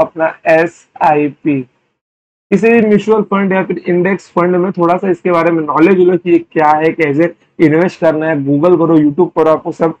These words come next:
information मिल जाएगी। एसआईपी आप लोग अपना खुलवा लो, Minimum five hundred या फिर टू, टू थाउजेंड रुपीज से भी आप लोग चालू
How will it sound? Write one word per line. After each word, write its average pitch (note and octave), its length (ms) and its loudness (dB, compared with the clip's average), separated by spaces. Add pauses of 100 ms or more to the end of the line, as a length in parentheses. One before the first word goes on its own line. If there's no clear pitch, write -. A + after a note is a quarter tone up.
(220)
information D#3+ 480 -6
मिल E3 160 2
जाएगी। D#3+ 280 0 (440)
एसआईपी G3 440 0
आप F#3+ 120 2
लोग F3+ 200 0
अपना F3+ 260 -4
खुलवा - 1160 -4
लो, F3 260 0 (300)
Minimum A#3 560 0 (320)
five G3 280 0
hundred E3 400 -2
या E3 160 2
फिर E3 200 -2
टू, F#3 300 0 (300)
टू F3+ 120 2
थाउजेंड D#3 360 -2
रुपीज D3+ 240 -4
से D#3+ 120 -4
भी D3 140 -2
आप D3 180 -6
लोग D#3+ 160 -10
चालू D#3+ 300 -2